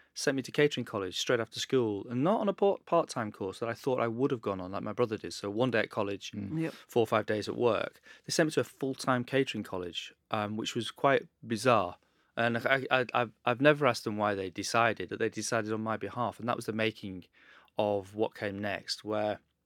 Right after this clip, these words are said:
Speaker 3: And that was in Southport?
Speaker 1: in Southport
Speaker 3: Yeah.
Speaker 1: Catering College, where I fell in love with education, which I didn't have prior to that. And school, uh, was a process. I went through it. I did my, uh, C S Es. I don't know what I got. Um, I've no clue.
Speaker 3: <laughs>
Speaker 1: Uh, my dad and my mum never asked me.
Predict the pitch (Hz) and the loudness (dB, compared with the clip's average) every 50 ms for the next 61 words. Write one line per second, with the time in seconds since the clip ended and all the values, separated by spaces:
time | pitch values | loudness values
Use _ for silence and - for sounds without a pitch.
0 | _ - - 196 202 - - 170 185 185 - - 151 156 - - - 160 202 - | _ -8 -6 -4 -4 -2 0 0 0 0 0 -2 -4 -6 -6 -6 -6 -6 -6 -6
1 | - 131 117 - 123 117 - - 117 - - 127 127 - 131 113 - 117 107 101 | -6 -4 0 2 2 2 2 0 -2 2 2 2 2 2 0 -4 -4 -2 -2 -2
2 | - - 110 107 104 104 98 - _ _ - - - - _ - - 110 113 110 | -2 -2 0 0 0 0 -2 -4 _ _ -20 -20 -20 -20 _ -2 0 0 0 0
3 | - - - - - 127 120 117 113 113 110 110 113 110 104 - - 101 104 110 | -4 -8 -12 -4 0 2 2 2 2 0 -2 -2 -2 -4 -4 -4 -6 -4 -4 -4
4 | 107 - 110 - 117 110 113 - - - 95 95 95 101 101 - - 101 98 - | -4 -6 -6 -4 -2 -2 -2 -2 -4 -6 -6 -8 -10 -10 -10 -8 -8 -8 -6 -6
5 | 104 - - - 113 101 - - - - 110 113 110 104 - - 95 92 90 - | -8 -8 -8 -8 -8 -8 -8 -10 -8 -4 -2 -2 -2 -4 -6 -10 -12 -12 -12 -12
6 | - - 98 95 - - - - 117 113 110 107 101 - _ _ - - - - | -14 -14 -12 -8 -8 -6 -2 0 0 0 0 0 -4 -6 _ _ -20 -20 -20 -20
7 | - _ - - 110 104 101 101 101 101 104 104 - 123 113 107 - - 131 123 | -16 _ -4 -2 -2 -2 -2 -4 -6 -6 -8 -6 -4 -4 -4 -2 -2 -2 -2 -2
8 | - 107 98 98 95 92 - - 117 113 117 117 110 - 90 95 95 95 98 - | -2 -4 -6 -8 -8 -8 -6 -2 0 0 0 0 -2 -4 -6 -6 -6 -8 -8 -8
9 | 101 98 101 98 98 98 - - - 98 92 - - - 101 95 - - 117 113 | -8 -8 -8 -8 -8 -8 -8 -8 -8 -8 -6 -6 -4 -4 -2 -2 -2 -2 0 -2
10 | 113 113 - 98 92 98 92 95 92 90 90 92 92 90 113 113 113 - - - | -2 -2 -4 -6 -6 -6 -6 -6 -8 -8 -8 -8 -4 0 0 0 0 0 -4 -16
11 | _ _ - 107 101 101 98 98 101 101 98 95 95 104 107 101 - - 123 127 | _ _ -8 -6 -6 -4 -6 -6 -8 -8 -6 -6 -6 -4 -6 -4 0 2 2 2
12 | 120 _ _ _ _ _ - - _ - - - - 117 117 113 113 117 117 113 | 2 _ _ _ _ _ -8 -8 _ -6 -8 -2 2 4 4 6 6 4 4 4
13 | 113 117 113 113 113 113 117 117 117 117 120 117 120 123 120 120 120 120 123 123 | 4 4 4 2 2 2 0 0 2 4 4 4 4 4 2 0 0 0 0 0
14 | 123 123 117 117 123 156 - - - 135 - - | 0 0 2 2 2 2 0 -2 -6 -6 -6 -8